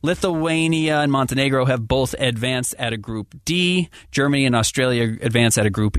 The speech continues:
E. Slovenia, uh, and Georgia in the lead right now in Group F, but have not locked that up. Spain has advanced from Group G. Canada and Latvia. Latvia's maybe been the surprise from this group so far of anyone in the, uh,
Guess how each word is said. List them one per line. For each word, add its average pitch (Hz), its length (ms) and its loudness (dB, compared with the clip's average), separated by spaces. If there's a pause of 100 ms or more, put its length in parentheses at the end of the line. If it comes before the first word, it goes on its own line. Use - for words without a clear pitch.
E. 127 380 2 (200)
Slovenia, 131 880 0 (240)
uh, 107 200 2
and 113 140 2
Georgia 117 640 2
in 117 160 2
the 110 80 2
lead 110 240 2
right 107 160 2
now 101 220 4
in 104 140 2
Group 98 280 -2
F, 113 240 2
but 110 80 0
have 104 80 0
not 101 200 2
locked 98 220 0
that 92 140 0
up. 90 160 -2
Spain 110 400 2
has 98 100 2
advanced 95 340 0
from 95 120 -4
Group 92 220 -4
G. 110 340 0 (340)
Canada 156 540 0
and 120 100 -2
Latvia. 113 480 0
Latvia's 107 380 0
maybe 104 180 2
been 101 180 -2
the 98 80 0
surprise 110 600 -4
from 104 100 -8
this 98 140 -6
group 110 240 -6
so 98 160 -2
far 95 480 -2
of 127 100 -4
anyone 123 400 -2
in 98 140 0
the, 95 260 0
uh, 95 200 2